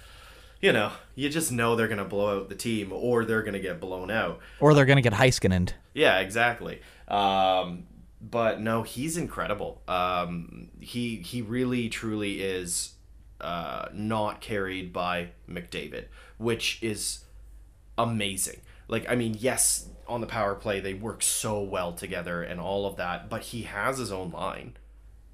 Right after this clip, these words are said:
Speaker 1: And he's able to run his own line, and he's able to put up the points with or without McDavid. And that, that really does show that he is just as good,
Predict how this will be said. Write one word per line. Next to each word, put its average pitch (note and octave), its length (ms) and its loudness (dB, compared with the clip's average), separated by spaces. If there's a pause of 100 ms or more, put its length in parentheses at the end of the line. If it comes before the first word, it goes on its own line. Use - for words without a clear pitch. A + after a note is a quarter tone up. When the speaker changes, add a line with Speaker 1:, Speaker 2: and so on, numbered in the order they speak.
(600)
Speaker 1:
And G2 500 0
he's A2+ 280 -6
able A2+ 200 -4
to A2 100 -2
run G2 300 -2
his G2 200 -6
own F2+ 220 -6
line, E2+ 500 -8
and G#2 140 -8
he's A2 180 -6
able G#2 200 -6
to G2+ 80 -12
put A2+ 240 -6
up G#2 160 -6
the F#2+ 80 -8
points G2+ 540 -6 (460)
with A2+ 200 -4
or A2+ 60 -4
without G#2 340 -2
McDavid. F#2 480 -8 (480)
And G#2+ 180 0
that, A2 320 0 (640)
that C3 280 6
really C3 260 2
does A2 200 4
show G#2+ 340 2
that F#2+ 160 0
he B2+ 380 -6
is G#2+ 460 -2 (300)
just G#2+ 400 -4
as G2 160 -2
good, F2+ 420 -4